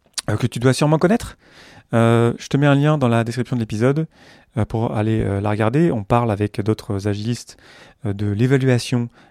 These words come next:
des Scrum Masters. C'était un sujet super intéressant. Et alors merci à Jean-Pierre et Constantin et à toute la communauté Scrum Life pour l'opportunité. C'était un, un superbe exercice, <laughs> vraiment pas facile,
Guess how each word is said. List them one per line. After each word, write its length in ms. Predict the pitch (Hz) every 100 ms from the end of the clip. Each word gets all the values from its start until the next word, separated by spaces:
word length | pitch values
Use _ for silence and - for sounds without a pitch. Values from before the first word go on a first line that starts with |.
| -
des 100 | 104
Scrum 200 | - 104
Masters. 360 | 104 - 139
C'était 140 | - 107
un 40 |
sujet 420 | - - 107 107
super 220 | 98 - 113
intéressant. 460 | 104 98 - 143
Et 140 | 107 98
alors 140 | 107
merci 260 | 113 123 -
à 60 | 127
Jean-Pierre 320 | 117 - 131
et 40 |
Constantin 480 | 113 110 110 123 117 - - - - -
et 100 | 107
à 60 |
toute 180 | - -
la 80 | 117
communauté 320 | 117 110 113
Scrum 240 | - 107
Life 300 | 110 110 - _ - _ -
pour 100 | 113
l'opportunité. 500 | - - 107 98 139
C'était 320 | 113 - 98
un, 180 | 92 104
un 160 | 101
superbe 280 | 95 - 113
exercice, 400 | 104 104 - 156
<laughs> 40 | 123
vraiment 200 | 196 180
pas 100 | 170
facile, 320 | 165 214